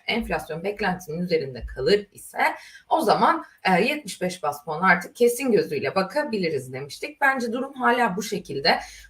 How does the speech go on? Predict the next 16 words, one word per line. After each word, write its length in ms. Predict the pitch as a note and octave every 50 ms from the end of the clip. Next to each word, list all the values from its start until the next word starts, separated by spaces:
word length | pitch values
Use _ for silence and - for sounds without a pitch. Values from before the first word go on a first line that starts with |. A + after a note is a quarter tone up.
| _ -
Bu 120 | A#3+ C4
arada 300 | C4 C4 C4 B3 B3 G#3
birazdan 440 | A3+ A#3 A3+ A3+ A3+ A#3 A3+ B3 G#3+
göstereceğim. 720 | G#3+ G3+ G3+ G3+ - - A#3 G#3+ G#3+ F#3 G3+ B3+ C4 D4+ D4+ - - _ -
Yüz 240 | - A#3+ B3+ A3 G#3
bas 260 | A#3+ A#3+ A#3 A#3 - -
puan 180 | A3+ A#3 A#3
arttırımı, 480 | A3+ - G3 G3+ G3+ - G3+ A3+ A#3+ A#3+ A3+ - - _ _ -
e, 60 | F#3+
arttırma 560 | F3 E3 - - F3+ F#3 F3+ - G#3 G#3+ A#3
ihtimali 540 | A3+ A3 A3 - - A3 G#3+ G3+ G3+ G#3+ A3+
içinde 400 | A#3 A#3 - - A#3+ D4 D#4+ D#4+ - - _ - -
hiç 220 | D#4+ D4+ - -
ufak 340 | G#3 - A#3+ A#3 A3+ - -
bir 140 | G#3 F3 -
oran, 360 | G3+ G3+ G3+ A#3 C#4+ E4+ -